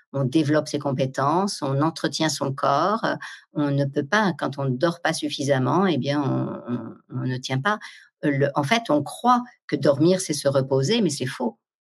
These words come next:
On ne se repose absolument pas quand on dort. Notre cerveau, euh, turbine à fond la caisse, il fait des tas et des tas de choses, il, il fait des tas d'opérations qui sont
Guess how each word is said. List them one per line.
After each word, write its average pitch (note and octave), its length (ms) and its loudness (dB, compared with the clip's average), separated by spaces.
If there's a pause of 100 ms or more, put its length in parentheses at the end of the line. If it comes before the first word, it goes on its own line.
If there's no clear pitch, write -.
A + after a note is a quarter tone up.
(100)
On D3 80 -4
ne C#3+ 40 0
se C#3 100 -4
repose D#3+ 440 2 (120)
absolument D#3 480 0
pas - 160 0
quand C#3 240 -6
on C3+ 60 -2
dort. B2+ 400 -2
Notre C#3 260 -4
cerveau, C#3+ 560 2
euh, B2 80 0
turbine D3+ 400 2
à C#3 60 -2
fond D#3+ 160 0
la D#3 100 0
caisse, F#3+ 360 0
il C3 80 -6
fait D3 140 -4
des B2 200 -6 (100)
tas A#3+ 240 4
et G#3+ 60 4
des D#3+ 180 2
tas C3 140 0
de B2+ 40 -4
choses, F#3 360 2
il, C3 180 2 (140)
il C3 160 -4
fait C3 100 -4
des B2 160 0
tas A#3 160 4
d'opérations D#3+ 720 2 (320)
qui - 120 -4
sont F3+ 360 0